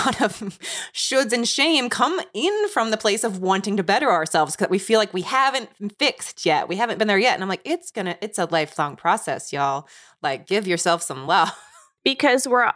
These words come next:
Speaker 2: operating as sort of solo, I don't know, I'm just, I'm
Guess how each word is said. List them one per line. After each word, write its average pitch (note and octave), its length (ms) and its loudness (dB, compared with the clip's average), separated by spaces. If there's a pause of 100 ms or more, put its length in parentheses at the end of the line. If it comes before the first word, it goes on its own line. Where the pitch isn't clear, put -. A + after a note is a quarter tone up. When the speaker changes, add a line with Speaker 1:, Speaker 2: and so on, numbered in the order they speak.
Speaker 2:
operating F#3+ 760 4
as D#3 280 0
sort E3 260 4
of D3+ 180 -2
solo, E3 1120 4 (880)
I D3 140 0
don't G#2 160 0
know, B2 220 2
I'm D3+ 160 2
just, - 300 0 (180)
I'm C#3+ 280 -2